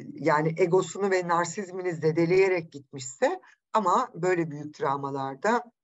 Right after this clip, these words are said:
zaman her şeyin ilacı ne yazık ki değildir. Peki travmada psikososyal desteğe baktığımızda, şimdi felaket yaşayan, böylesine büyük katastrof, e, travmatik olaylar yaşayan insanlar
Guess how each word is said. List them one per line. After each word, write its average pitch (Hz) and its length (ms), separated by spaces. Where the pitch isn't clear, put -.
zaman 151 400
her 156 160
şeyin 143 260
ilacı 143 520
ne 170 60
yazık 131 320
ki 165 140
değildir. 131 540
Peki 254 280
travmada 269 480
psikososyal 233 800
desteğe 185 460
baktığımızda, 139 920
şimdi 196 280
felaket 254 680
yaşayan, 175 520
böylesine 226 420
büyük 180 200
katastrof, 180 680
e, 165 40
travmatik 185 840
olaylar 175 560
yaşayan 156 480
insanlar 190 680